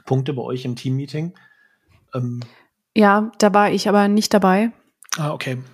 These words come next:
Speaker 2: Ähm, also ich hab den selber mal kurz überflogen, aber wirklich nur kurz. Und ich,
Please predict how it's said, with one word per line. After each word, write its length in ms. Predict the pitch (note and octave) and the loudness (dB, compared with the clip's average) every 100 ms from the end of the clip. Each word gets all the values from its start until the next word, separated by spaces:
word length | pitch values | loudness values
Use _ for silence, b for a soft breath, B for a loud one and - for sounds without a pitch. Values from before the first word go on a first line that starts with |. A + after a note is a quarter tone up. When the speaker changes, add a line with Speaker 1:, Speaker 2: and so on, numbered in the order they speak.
| - | -2
Speaker 2:
Ähm, 400 | G#3 G3+ G3+ - | 0 0 -2 0
also 160 | G#3+ G3 | 2 4
ich 80 | |
hab 140 | G#3+ - | 2 4
den 160 | G#3+ | 4
selber 260 | G3+ G#3 A3 | 6 6 6
mal 260 | G#3 G3+ G3 | 4 2 0
kurz 380 | - A#3+ - | 4 4 4
überflogen, 720 | - G#3 G3+ - G#3 G#3+ A3+ | -2 4 2 6 6 6 4
aber 180 | - G3 | 4 4
wirklich 240 | G3+ - G3+ | 4 2 2
nur 160 | F#3+ | 2
kurz. 560 | F#3 G#3+ B3 - - - _ _ _ _ _ _ _ _ B B B B B _ | 2 4 4 0 -10 -10 _ _ _ _ _ _ _ _ B B B B B _
Und 120 | - A3 | -2 0
ich, 180 | - | -2